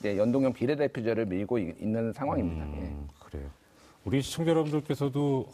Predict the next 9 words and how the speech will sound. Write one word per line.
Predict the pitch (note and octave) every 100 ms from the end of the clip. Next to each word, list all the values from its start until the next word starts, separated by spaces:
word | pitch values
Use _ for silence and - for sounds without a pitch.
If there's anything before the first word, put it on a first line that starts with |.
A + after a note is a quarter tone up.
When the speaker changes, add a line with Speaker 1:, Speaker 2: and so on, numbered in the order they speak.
| - - -
Speaker 2:
여러 | F#2+ C3+ C3+
의견들을 | G#2+ C3 C3 C3
주고 | A#2+ A2+
계시는데, | G#2 G2+ F2+ G2 F2+ A2 G#2 D#2+ - - - _ _ _
뭐 | - A#2+
이렇게 | C#3+
좀, | D3+ - - _
아, | - - - - - _ _ _ _
좀 | - D#3